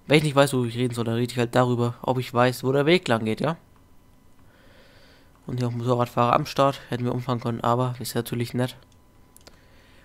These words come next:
Und fahren keine Motorradfahrer, um einfach was Spaß macht. So, hier sind jetzt zum Glück keine Blitze mehr, dann können wir ein bisschen Gas geben. Gas geben, soweit es eben mit diesem Auto geht. Das ist ja jetzt auch nicht so krass, ne?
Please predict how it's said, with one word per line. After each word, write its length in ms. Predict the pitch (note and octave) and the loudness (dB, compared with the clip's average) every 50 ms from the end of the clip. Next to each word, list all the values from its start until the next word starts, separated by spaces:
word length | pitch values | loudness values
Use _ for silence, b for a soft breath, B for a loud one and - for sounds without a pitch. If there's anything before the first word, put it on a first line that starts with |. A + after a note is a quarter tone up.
| b b b | b b b
Und 140 | - D#3 C#3+ | 0 4 8
fahren 180 | D3 D3+ C3 | 10 10 10
keine 200 | A2+ A#2+ A#2 A2+ | 8 6 2 2
Motorradfahrer, 600 | A2 A2 - A2 G2 G#2 - - - A2 A2 A2 | 2 0 -2 -2 -2 -2 -2 0 -2 0 0 0
um 100 | - B2+ B2 | 0 2 0
einfach 200 | B2 B2 B2 A#2+ | 0 0 0 -4
was 100 | B2 A#2+ | -6 -8
Spaß 280 | - - - - - | -8 -10 -10 -10 -10
macht. 240 | - - - - - - - _ _ _ _ _ _ _ _ _ _ - _ - - - _ | -16 -18 -18 -20 -20 -20 -20 _ _ _ _ _ _ _ _ _ _ -20 _ -20 -20 -20 _
So, 300 | - - - G2 G2+ A2 | -16 -10 -6 -6 -4 -2
hier 100 | A#2+ C3+ | 0 0
sind 120 | C#3 C3+ C3+ | 0 0 -2
jetzt 100 | C3+ - | -4 -4
zum 100 | C#3 C3 | -4 -6
Glück 140 | C3 B2 | -4 0
keine 180 | - E3 D#3+ E3 | 2 2 4 4
Blitze 260 | D3+ F3 F#3 - - | 4 2 2 2 0
mehr, 100 | E3 D#3 | 2 2
dann 80 | D3 C#3+ | 2 2
können 100 | D#3+ E3 | 4 2
wir 60 | D#3+ | 4
ein 40 | D3+ | 2
bisschen 240 | C#3+ C3+ B2 A#2 A2 | 2 0 -2 0 2
Gas 240 | A#2+ C3+ C#3+ - | 2 2 0 0
geben. 300 | - C#3 C3 B2+ C3 B2+ - B B B B B B B B B B B B B B - | -2 -2 -2 -2 -4 -8 -10 B B B B B B B B B B B B B B 2
Gas 200 | A#2+ B2+ B2 - | 4 4 4 4
geben, 180 | - A#2+ A#2 | -2 -2 -2
soweit 280 | A2+ A#2+ A2 A#2 A#2+ A#2+ | 0 2 4 4 4 4
es 60 | - | 2
eben 200 | A#2 A#2 A#2+ C3 | 0 0 0 0
mit 160 | D3 D3 - | 0 0 -2
diesem 180 | C#3 B2+ B2 B2 | -2 -2 0 2
Auto 240 | - A#2+ A#2+ A#2+ A2 | 2 2 0 0 0
geht. 300 | A#2 B2+ B2+ B2+ - - - - | 0 0 0 -2 -4 -16 -14 -10
Das 280 | - A#2 A2+ - - - | -10 -8 -8 -8 -10 -10
ist 160 | A#2 - - | -10 -8 -6
ja 80 | A#2 | -6
jetzt 400 | A2 A2+ A2+ A2+ - - - - - _ b b b b b b b b b b b b b b b - | -4 -6 -6 -8 -10 -14 -14 -16 -20 _ b b b b b b b b b b b b b b b -4
auch 80 | - B2 | -2 -2
nicht 200 | B2+ A#2+ - - | -2 -2 -4 -6
so 460 | - - - B2 A#2+ B2 B2 A#2+ A#2 - | -6 -2 0 0 2 2 0 0 -2 -4
krass, 260 | - - B2 A2+ A2 | -4 -4 -4 -4 -2
ne? 160 | A#2+ B2+ C#3 | -2 -2 -2